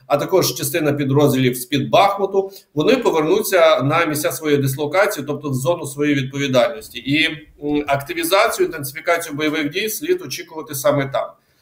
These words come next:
Е, з-, щодо буферу безпеки, орієнтовно він може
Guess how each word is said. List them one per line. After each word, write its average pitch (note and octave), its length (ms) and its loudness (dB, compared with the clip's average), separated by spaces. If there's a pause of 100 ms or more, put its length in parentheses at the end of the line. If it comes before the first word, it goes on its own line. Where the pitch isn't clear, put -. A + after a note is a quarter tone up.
(400)
Е, C#3+ 500 8 (340)
з-, - 100 -10
щодо G#3+ 540 4
буферу F#3+ 520 4
безпеки, G#3+ 680 2
орієнтовно F3+ 680 0
він E3 220 -2
може E3+ 680 0